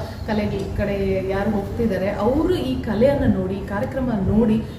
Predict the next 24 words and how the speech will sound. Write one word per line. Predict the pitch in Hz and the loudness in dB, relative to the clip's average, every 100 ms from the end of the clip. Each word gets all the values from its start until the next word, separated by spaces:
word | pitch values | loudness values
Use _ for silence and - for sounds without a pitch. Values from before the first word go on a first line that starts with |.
| - 254 | -6 -4
ಇನ್ಸ್ಪೈರ್ | 285 - 311 294 | -2 2 4 4
ಆಗ್ತಾರೆ | 214 208 - 214 208 | 2 0 -2 -2 0
ಖಂಡಿತವಾಗ್ಲೂ. | 220 233 302 - 277 226 - 220 | 4 4 4 2 0 0 0 -2
ಯಾಕಂದ್ರೆ | 226 285 311 | -2 0 0
ಇದು | 254 302 233 190 | 0 0 -2 0
ಒಳ್ಳೆ | 240 320 392 | 0 4 4
ಕಾರ್ಯಕ್ರಮ, | 381 269 202 - 175 175 - - - - | 2 0 -2 -2 -4 -4 -6 -8 -8 2
ಒಂದು | 226 226 233 | 4 6 4
ಇಂಟರ್‌ನ್ಯಾಷನಲ್ | 233 247 302 311 311 311 - 269 | 2 0 2 2 2 -2 -4 -2
ಮಟ್ಟದ | 254 - 262 269 | -2 -2 0 2
ಸ್ಟ್ಯಾಂಡರ್ಡ್, | - - 220 226 294 302 208 | 0 0 2 2 4 4 4
ಆ, | - - - 185 185 180 180 180 - - - 220 | 0 -4 -6 -6 -4 -4 -2 0 -2 -4 -6 0
we | |
will | 214 214 214 | 2 2 2
be | |
presenting. | 208 202 202 202 208 247 - - - | 0 0 0 0 0 0 0 -2 -4
So | 233 202 | -2 0
ಬಂದು | 214 285 - 233 | 2 2 2 4
ನೋಡಿ | 220 254 294 - - 196 | 6 6 6 4 2 0
ನಮ್ಮ | 214 226 | 0 2
ಸಂಸ್ಕೃತಿ, | - 220 220 - 233 220 220 - - - | 2 4 4 2 0 2 4 4 2 4
ಆ, | 202 196 202 | 4 4 4
ಭರತನಾಟ್ಯಂ, | 220 240 262 254 269 262 262 247 | 2 2 2 2 4 6 6 4
ಆ, | 214 202 | 4 4